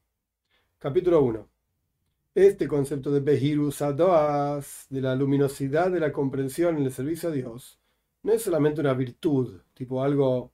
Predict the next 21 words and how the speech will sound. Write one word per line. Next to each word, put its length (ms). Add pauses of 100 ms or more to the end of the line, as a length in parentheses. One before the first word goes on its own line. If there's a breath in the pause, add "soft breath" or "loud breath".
(100)
algo 380
plus, 460
un 160
plus 500
en 120
el 40
servicio 380
a 40
Dios, 320 (800 soft breath)
sino 280
que 80
es 80
un 120
fundamento 840
de 60
los 120
fundamentos 600
del 100
servicio 400
a 40
Dios. 380